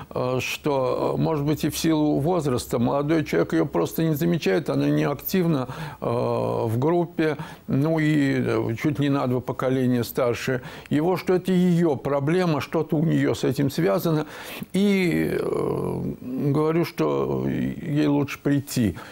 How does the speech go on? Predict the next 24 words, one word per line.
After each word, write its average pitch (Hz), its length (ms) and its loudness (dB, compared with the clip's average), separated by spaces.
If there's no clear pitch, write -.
в 95 160 -2
марафон. 147 520 0
Она 156 200 0
мне 151 220 2
доверяет, 175 600 2
и 160 40 0
после 147 380 -2
некоторого 127 720 0
разговора 151 840 0
говорит: 151 300 -2
"Подумаю", 180 580 2
потом 156 380 0
звонит 185 480 0
и - 20 0
говорит, 170 440 0
что 117 640 -2
она, 127 340 0
э, 107 80 -4
будет 123 340 0
участвовать 101 800 -2
в 107 40 -6
марафоне, 143 460 0
и 165 140 0
переходит, 175 760 0